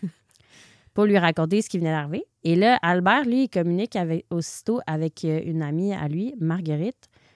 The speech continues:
Speaker 2: parce qu'il sait que son amie Marguerite est propriétaire d'un appartement qui était vacant sur la rue Richelieu, toujours à
Speaker 1: Mm.
Speaker 2: Québec. Donc, dans la même nuit, Marie-Ange emménage dans l'appartement de Marguerite et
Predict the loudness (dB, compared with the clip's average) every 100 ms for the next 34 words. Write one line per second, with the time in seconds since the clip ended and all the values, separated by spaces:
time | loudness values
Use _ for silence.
0 | _ -2 -2 -2 0 0 -2 -8 -6 -4
1 | -4 -2 -2 -2 -2 -2 -2 -4 -4 -4
2 | -4 -6 -6 -10 -4 -2 0 0 2 0
3 | -2 -6 -4 -4 -4 -4 -4 -4 -4 -6
4 | -6 -4 -6 -4 -4 -4 -6 -4 -4 -4
5 | -8 _ -10 -8 -6 -6 -8 _ _ _
6 | _ _ _ _ _ 0 4 6 6 4
7 | 4 2 4 4 2 0 -4 _ _ -4
8 | -2 2 2 2 2 2 2 2 2 0
9 | 0 2 0 0 -4 -2 0 2 0 -2
10 | -2 -2 -4 -2 -2